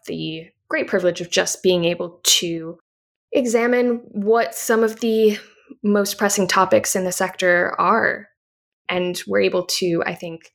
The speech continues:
say things as an independent organization that it can be harder for others in the sector to talk about. So one of my first reports was on who owns lecture recordings,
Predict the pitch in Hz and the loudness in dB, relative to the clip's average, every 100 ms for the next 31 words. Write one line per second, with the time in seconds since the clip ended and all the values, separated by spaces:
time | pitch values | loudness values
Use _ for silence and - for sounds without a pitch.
0 | _ - - 247 190 180 - 185 180 190 | _ -2 4 4 4 -2 0 -2 -2 -4
1 | 180 - 165 156 156 160 170 170 156 147 | -6 -8 -10 -10 -12 -8 -6 -6 -8 -6
2 | 151 151 _ _ _ _ _ _ 285 320 | -8 -8 _ _ _ _ _ _ -4 0
3 | 269 208 185 170 165 170 165 170 165 160 | 2 2 2 0 -2 0 0 0 -2 -6
4 | 160 160 180 - - 156 - - 160 156 | -10 -10 -14 -14 -16 -14 -12 -12 -12 -12
5 | - 160 - 151 156 - - 165 160 160 | -14 -12 -10 -8 -8 -8 -8 -8 -8 -6
6 | 156 165 - - 190 180 170 - - 175 | -6 -8 -8 2 4 4 0 -6 -8 -8
7 | - 175 - 175 156 160 - 180 160 175 | -4 -6 -6 -8 -10 -8 -4 -4 -4 -8
8 | - 269 - 247 240 226 208 202 202 208 | -4 -4 -2 -2 0 0 2 0 -4 -10